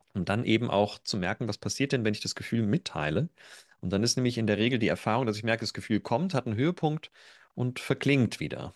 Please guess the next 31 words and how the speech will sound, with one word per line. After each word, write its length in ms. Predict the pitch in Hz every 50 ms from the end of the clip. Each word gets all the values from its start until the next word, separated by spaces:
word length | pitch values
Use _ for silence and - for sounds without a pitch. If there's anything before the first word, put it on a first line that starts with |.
| - -
Also 160 | 85 87 87
es 80 | 85 -
passiert 420 | - 92 - - 117 123 120 -
eine 260 | 104 98 98 101 95
emotionale 540 | - 101 107 117 113 - - 110 107 104 101
Regulation 640 | 104 101 - 95 87 92 - - - 101 110 123 123
in 60 | 101 95
der 160 | 98 90 87
Regel 320 | 95 110 113 - 113 107 98
von 220 | - - 104 92
alleine. 460 | - 80 76 71 71 76 69 - - 82
Da 80 | - -
müssen 260 | 78 85 - - 90
wir 80 | 87 82
nix 340 | 82 90 95 - - - -
machen 380 | 80 82 82 - - - 76
mit 140 | 67 - -
dem 120 | - 64
Gefühl. 380 | - - - - - - - -
Wir 80 | - -
müssen 280 | - - - - 82 80
nicht 220 | 85 85 - -
irgendwas 640 | - 80 80 76 82 76 78 76 - - - - -
klopfen 480 | - - 101 101 - - - 107 95 87
und 120 | 82 78
nicht 180 | 87 92 92 -
irgendwas 400 | - 85 82 85 80 85 90 - -
atmen 500 | - 95 104 110 - 104 98 95 92 82
und 120 | 80 76
nicht 240 | 76 85 92 92 -
irgendwas, 600 | 90 90 87 85 87 82 80 80 - - - -